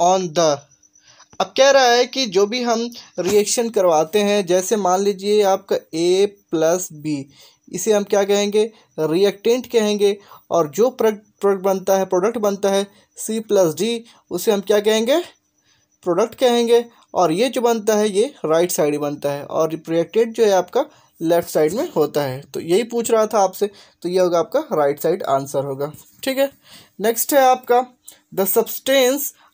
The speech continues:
undergoes chemical changes in this reaction is called," वो सब्सटेंस बताइए जो केमिकल मतलब रिएक्शन से पहले होता है, तो उसके बारे में आप बताइए जो चेंजेस होते हैं। तो रिएक्टेंट से होता है, प्रोडक्ट से होता है या ऑक्सीडेंट से होता है?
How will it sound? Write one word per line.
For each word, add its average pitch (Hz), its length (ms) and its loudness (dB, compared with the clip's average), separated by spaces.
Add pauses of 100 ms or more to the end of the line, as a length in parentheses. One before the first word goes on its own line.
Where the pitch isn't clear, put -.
(120)
undergoes 233 600 2
chemical 208 500 2
changes 220 440 -2
in 202 160 -4
this 190 120 -4
reaction 185 340 -2
is 160 160 -4
called," 143 340 0 (520)
वो 214 180 4
सब्सटेंस 233 520 0
बताइए 233 500 2 (280)
जो 208 120 -2
केमिकल 220 580 0 (120)
मतलब 214 240 0
रिएक्शन 202 400 2
से 240 100 -8
पहले 202 300 4
होता 196 300 2
है, 233 200 -4 (440)
तो 254 120 4
उसके 254 180 -4
बारे 214 260 4
में 208 120 2
आप 190 100 2
बताइए 185 320 2
जो 233 100 0
चेंजेस 190 340 -2
होते 165 240 -4
हैं। 151 100 -4
तो 175 80 -4
रिएक्टेंट 185 440 -2
से 233 120 -4
होता 208 300 4
है, 214 60 2
प्रोडक्ट 202 360 -2
से 226 100 0
होता 202 340 2
है 214 100 2
या 214 100 4
ऑक्सीडेंट 175 460 -4
से 170 60 0
होता 156 180 -2
है? 185 60 -6